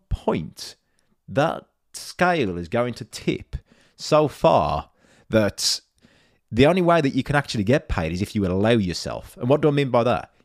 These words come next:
Is that your mind allows you to pay yourself. Think about people like, you know,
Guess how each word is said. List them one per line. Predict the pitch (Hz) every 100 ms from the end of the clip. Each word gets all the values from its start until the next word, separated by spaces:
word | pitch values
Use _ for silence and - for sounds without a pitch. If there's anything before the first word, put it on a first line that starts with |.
| -
Is | 113
that | 107 110
your | 113 110
mind | 110 110 113 113 107 90 87 -
allows | 95 90 82
you | 80
to | -
pay | - 87
yourself. | 76 71 73 65 - - _ _ _ _ _ _ _ _
Think | - 170 185
about | 175 160 127 - _ -
people | 147 139
like, | 127 110 -
you | -
know, | 90 60